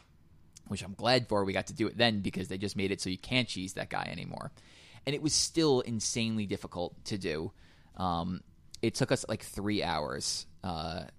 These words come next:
we got up to Atheon. We got up to the part where you need the relics,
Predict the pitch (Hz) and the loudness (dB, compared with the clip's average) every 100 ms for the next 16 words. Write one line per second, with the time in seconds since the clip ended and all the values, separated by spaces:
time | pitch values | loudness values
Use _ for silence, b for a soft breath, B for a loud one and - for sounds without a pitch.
0 | - - - - - - - 107 107 110 | -20 -20 -20 -20 -20 -20 -10 -6 -2 2
1 | 107 101 101 95 104 - - 98 98 95 | 2 4 4 6 2 0 -2 -2 -2 -2
2 | 92 92 92 92 87 90 98 95 92 98 | -2 0 0 0 0 0 -2 -2 -2 -2
3 | 95 90 95 92 92 - - | -2 -2 -2 0 0 -2 -6